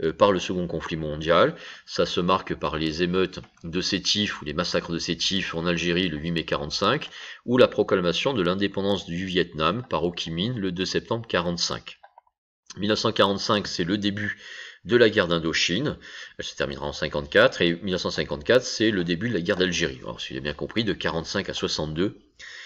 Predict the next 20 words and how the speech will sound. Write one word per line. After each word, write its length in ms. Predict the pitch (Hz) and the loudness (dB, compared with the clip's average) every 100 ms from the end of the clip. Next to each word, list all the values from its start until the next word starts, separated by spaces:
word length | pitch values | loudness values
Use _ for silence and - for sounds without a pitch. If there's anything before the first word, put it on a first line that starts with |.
| - - | -16 -6
euh, 240 | 76 71 | -2 -2
vous 240 | 71 92 85 | -2 0 2
avez 280 | 73 87 104 | 4 6 4
en 100 | 76 | 2
fait 400 | - 101 - 80 | 4 2 2 -6
une, 420 | 78 78 76 73 | -4 -2 0 0
des 160 | 71 | -2
guerres 300 | 76 87 110 | -2 -2 -2
coloniales, 640 | - 104 85 73 73 95 85 - - - - | -2 0 0 0 2 2 -2 -12 -18 -16 -8
euh, 260 | 71 69 - | -4 -4 -2
ininterrompues, 840 | 123 117 95 95 87 85 - 110 123 - - - | 0 2 2 2 2 0 0 -4 -4 -12 -18 -6
euh, 140 | 80 78 | -2 -2
qui 180 | - | -2
polluent 400 | 113 104 98 104 120 | -4 0 2 0 -2
toute 260 | 113 104 | -6 -2
la 100 | 95 | 2
vie 240 | 85 85 113 | 2 2 -2
politique 640 | - 90 78 - 104 - - _ | -2 -4 -2 -4 -4 -10 -20 _
française. 640 | - - 90 78 64 - _ _ _ _ | -14 -4 -2 -2 -4 -6 _ _ _ _
Donc, 420 | 82 110 123 - | 0 2 2 -8